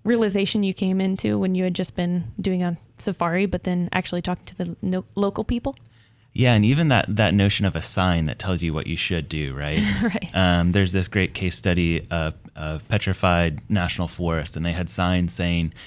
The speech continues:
Speaker 2: "Hey, don't take, um, don't take the petrified wood." When everyone does that, it, it leaves it so there's nothing left. But what they didn't realize was that they were reinforcing this notion that everyone else was taking pieces of petrified wood.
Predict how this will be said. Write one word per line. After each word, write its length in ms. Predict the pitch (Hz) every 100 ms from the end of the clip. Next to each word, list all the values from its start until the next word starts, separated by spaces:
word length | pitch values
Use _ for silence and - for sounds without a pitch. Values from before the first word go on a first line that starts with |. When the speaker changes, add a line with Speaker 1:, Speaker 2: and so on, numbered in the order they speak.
| - _
Speaker 2:
"Hey, 160 | 104
don't 400 | 87 95 101 -
take, 500 | - 107 92 - - - _ - -
um, 460 | 82 78 76 78
don't 220 | - 101 -
take 220 | 104 -
the 80 | 87
petrified 540 | 98 - 80 80 76
wood." 520 | 113 160 101 90 90 - _ _ _ _ -
When 180 | 101 98
everyone 400 | 92 104 98 85
does 240 | 123 139 98
that, 400 | 85 80 78 92
it, 160 | 82
it 160 | 82 -
leaves 220 | 92 82
it 100 | 69
so 100 | 82
there's 200 | 80 82
nothing 340 | 80 73 76
left. 380 | 90 104 - -
But 180 | 90 78 - 87
what 180 | 92 95
they 80 | 98
didn't 260 | 101 90
realize 460 | 90 110 107 90 85
was 160 | 87 85
that 140 | 82
they 80 | 85
were 100 | 82
reinforcing 560 | 101 98 - 98 98
this 180 | 90 82
notion 300 | 90 90 -
that 140 | 85 -
everyone 360 | 95 98 95 80
else 260 | 98 -
was 160 | 82 -
taking 380 | - 90 87 82
pieces 360 | 98 - 82
of 120 | 82
petrified 560 | - 95 87 - 78 76
wood. 340 | 82 101 160